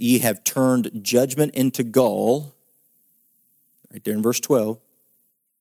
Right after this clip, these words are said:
"and the fruit of righteousness into hemlock." In other words, you've made the fruit of righteousness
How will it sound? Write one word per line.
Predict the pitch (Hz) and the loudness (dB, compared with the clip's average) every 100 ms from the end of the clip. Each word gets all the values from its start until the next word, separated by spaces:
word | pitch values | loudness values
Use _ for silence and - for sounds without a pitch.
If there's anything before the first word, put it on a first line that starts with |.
| - | -4
"and | 120 | -2
the | 113 | 0
fruit | - 135 131 | 0 2 2
of | 104 147 | 0 -2
righteousness | 185 151 - 113 - 113 - | -2 0 -2 -4 -2 0 0
into | 120 107 - | -2 -4 -2
hemlock." | 131 120 98 95 | 0 0 -2 -8
In | 104 | -2
other | 110 117 | 0 2
words, | 117 107 | 0 -2
you've | 110 110 | -2 0
made | 117 120 107 | 2 2 0
the | |
fruit | 101 - 131 | -2 0 2
of | 143 131 | 0 0
righteousness | 127 123 117 - 113 110 - | 0 -2 -4 -4 -2 -2 -2